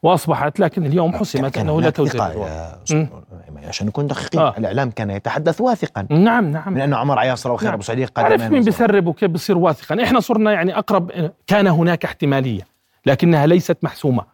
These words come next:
Speaker 2: مم.
Speaker 1: لدينا أنا، أنا، أنا وزميلي لم، لم تكن محسومة.
Speaker 2: حسمت. إحنا كنا امبارح كان الحديث إنكم أخذتوا موعد مع أحمد الصفدي ورايحين تقول مستقالاتكم.
Speaker 1: ليس
Speaker 2: صحيح.
Speaker 1: كل ما يقال صحيح.
Speaker 2: مش صحيح.
Speaker 1: ليس كل ما يقال صحيح يا أخوي محمد.
Speaker 2: مم.
Speaker 1: لكن بال-، مرة أخرى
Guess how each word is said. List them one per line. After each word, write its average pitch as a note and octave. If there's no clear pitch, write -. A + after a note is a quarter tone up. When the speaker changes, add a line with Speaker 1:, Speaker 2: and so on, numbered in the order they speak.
Speaker 2:
مم. G#2
Speaker 1:
لدينا C#3+
أنا، C#3+
أنا، D3
أنا D3+
وزميلي C3
لم، D#3
لم D#3+
تكن D#3+
محسومة. D3
Speaker 2:
حسمت. F3
إحنا A2+
كنا C3+
امبارح A2+
كان A#2
الحديث G#2+
إنكم G2
أخذتوا -
موعد F#2
مع G#2
أحمد G#2
الصفدي C3
ورايحين B2+
تقول C3
مستقالاتكم. C3
Speaker 1:
ليس F#3
Speaker 2:
صحيح. -
Speaker 1:
كل F#3+
ما F#3+
يقال F3
صحيح. A2
Speaker 2:
مش E3+
صحيح. -
Speaker 1:
ليس A3
كل G#3
ما F#3
يقال F3+
صحيح E3
يا C#3
أخوي C#3
محمد. B2
Speaker 2:
مم. A#2+
Speaker 1:
لكن F3+
بال-، D#3
مرة F3
أخرى A#2+